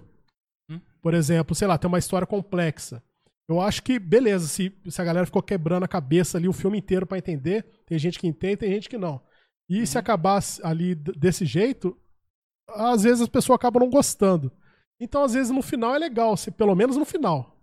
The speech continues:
Speaker 1: Aham.
Speaker 2: Ali você
Speaker 1: Não, mas aí, é, eu
Speaker 2: Pode ser
Speaker 1: acho
Speaker 2: um
Speaker 1: que assim, aí é um erro de enredo,
Speaker 2: Sim,
Speaker 1: né?
Speaker 2: sim.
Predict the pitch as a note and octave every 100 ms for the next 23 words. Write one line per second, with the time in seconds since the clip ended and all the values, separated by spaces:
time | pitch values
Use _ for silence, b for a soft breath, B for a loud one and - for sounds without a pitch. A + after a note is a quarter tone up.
0 | - D#3+ F3 A3+ C4 A3+ G3+ G#3+ D3+ -
1 | D#3+ E3+ D3+ E3 F#3+ A3+ C#3 D3 D3+ D3+
2 | D#3+ D#3 F3 A#3 G#3+ - G3 C#3+ C3+ C#3+
3 | D#3+ G3 F#3 F3+ A3 F#3+ C#3+ B3+ D#3+ C#3+
4 | E3 A2 - - D#3+ F3 - F3 D#3+